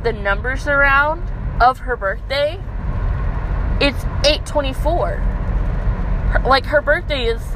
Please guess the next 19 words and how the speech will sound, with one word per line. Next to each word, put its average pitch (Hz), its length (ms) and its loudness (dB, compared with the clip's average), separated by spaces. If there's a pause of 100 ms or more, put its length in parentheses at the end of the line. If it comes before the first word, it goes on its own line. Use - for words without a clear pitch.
(720)
April 320 560 2 (160)
twenty-eighth, 247 580 0 (1700)
four 311 220 6
twenty-eight, 247 540 -4 (1300)
eight 277 200 2
twenty-four. 202 640 0 (300)
Like, 247 220 4 (420)
it 294 160 0
literally, 320 640 0 (140)
I 269 140 6
was 285 240 -6
like, 254 180 0 (100)
in 269 160 -4
that 269 200 2
moment, 247 380 0
I, 226 280 0
I 240 100 6
realized 240 960 0 (1120)
that 233 280 4